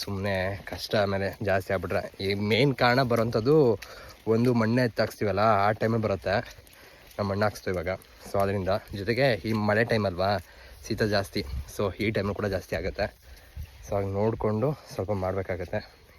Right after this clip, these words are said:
ಈಗ ನೋಡಿ ಇಲ್ಲೊಂದು ಕಾಣ್ತಿದೆ, ಅದಕ್ಕೆ ಹಾಕ್ಬೇಕು ಏಕ. So ಏಕ ಸಾಲು ಸಾಲು ಎರಡೆರಡು ಹಾಕಿ ಈ ಕಡೆ ನೋಡ್ಕೊಂಡು ನೋಡ್ಕೊಂಡು ಹೋಗುವಂಥದ್ದು. ಈಗ ನೋಡಿ ಹಿಂಗೆ ಬಂದೆ ಅಲ್ವಾ, ಇಲ್ಲಿದೆ, ಹಿಂಗೆ ಹಾಕಿದ್ದೀನಿ. ಇದು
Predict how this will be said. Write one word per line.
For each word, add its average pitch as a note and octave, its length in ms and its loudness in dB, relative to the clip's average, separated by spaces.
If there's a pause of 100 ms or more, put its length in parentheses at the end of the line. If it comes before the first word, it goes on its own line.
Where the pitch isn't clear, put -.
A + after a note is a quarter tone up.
(140)
ಈಗ F2 80 -6 (200)
ನೋಡಿ E2+ 160 -8 (640)
ಇಲ್ಲೊಂದು G2 280 -2
ಕಾಣ್ತಿದೆ, F2+ 340 -4 (880)
ಅದಕ್ಕೆ F#2+ 200 0
ಹಾಕ್ಬೇಕು F2+ 320 -4
ಏಕ. F2+ 180 -2 (320)
So - 60 -4 (160)
ಏಕ G2 220 -2
ಸಾಲು G2 220 2
ಸಾಲು F#2+ 180 0 (240)
ಎರಡೆರಡು F#2+ 280 0
ಹಾಕಿ F2+ 160 -4
ಈ F#2+ 40 -6
ಕಡೆ G2 160 -4
ನೋಡ್ಕೊಂಡು F#2+ 240 -2
ನೋಡ್ಕೊಂಡು G#2 280 -4 (720)
ಹೋಗುವಂಥದ್ದು. G2+ 420 -2 (220)
ಈಗ F#2+ 160 0
ನೋಡಿ F#2 180 0
ಹಿಂಗೆ G2 200 -6
ಬಂದೆ F2+ 200 -4
ಅಲ್ವಾ, E2+ 180 -6 (760)
ಇಲ್ಲಿದೆ, F#2+ 320 -4 (120)
ಹಿಂಗೆ F#2 200 -8
ಹಾಕಿದ್ದೀನಿ. F#2 400 -8 (800)
ಇದು G2+ 120 -4